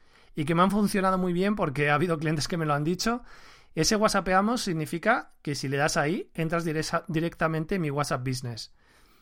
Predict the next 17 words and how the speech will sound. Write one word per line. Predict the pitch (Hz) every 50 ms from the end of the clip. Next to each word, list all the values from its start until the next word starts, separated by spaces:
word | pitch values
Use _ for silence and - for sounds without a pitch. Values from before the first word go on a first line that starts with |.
| - - _ _ _ -
Eh, | 135 131 139
que, | 131 139 127
por | 123 131 127 - 135 127
cierto, | - 160 160 160 135
si | 127 -
no | 135 135 147
tenéis | 165 151 151
WhatsApp | 151 151 156 - - 143 131
Business | 147 170 175 - 196 226 254 - -
y | 156 135
tenéis | - 135 147 139 -
un, | 160 151 147 147 165 -
un | 180 151
proyecto, | 135 143 135 139 160 160 - - 185
un, | 175 165 147 139 139 147
un | 180 170 151 151
negocio, | 147 135 143 165 - - 190 214 233